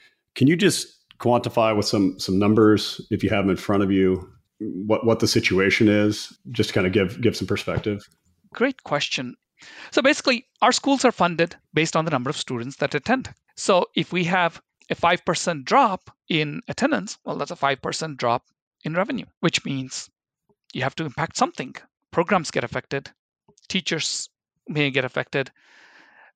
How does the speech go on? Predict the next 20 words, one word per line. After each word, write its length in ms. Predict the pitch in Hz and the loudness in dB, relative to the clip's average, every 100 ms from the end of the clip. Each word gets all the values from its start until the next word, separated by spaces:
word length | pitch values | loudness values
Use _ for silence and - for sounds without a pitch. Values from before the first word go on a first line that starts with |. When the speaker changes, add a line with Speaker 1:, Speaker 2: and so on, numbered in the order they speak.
| _ | _
Speaker 2:
uh, 180 | 151 143 | 0 0
facilities 840 | - - - 330 359 156 139 - - _ - | -2 -2 0 0 0 -4 -14 -16 -18 _ -6
may 100 | 143 | -2
get 140 | 123 | -2
affected. 380 | 117 - - - - _ _ _ _ _ - | -4 -12 -16 -20 -20 _ _ _ _ _ -20
So, 400 | - 226 202 202 _ _ | 0 4 4 2 _ _
you 80 | 233 | -2
know, 60 | 185 | 2
there's 300 | 202 233 - | 4 4 2
data 280 | 233 269 | 2 4
that's 140 | 240 185 | 2 0
showing 360 | - 214 220 | -2 0 -2
that 140 | 208 202 | -2 0
we 80 | 190 | 2
have 180 | 190 | 0
potentially 440 | - 196 202 - 202 | -2 -6 -6 -6 -6
ten 260 | - 269 | -2 -2
percent 580 | 302 180 - 143 127 - _ _ _ _ | -2 -6 -6 -8 -10 -20 _ _ _ _
drop, 320 | 156 143 135 - _ _ - | 0 0 0 -6 _ _ 0
uh, 340 | 131 123 - | 2 2 0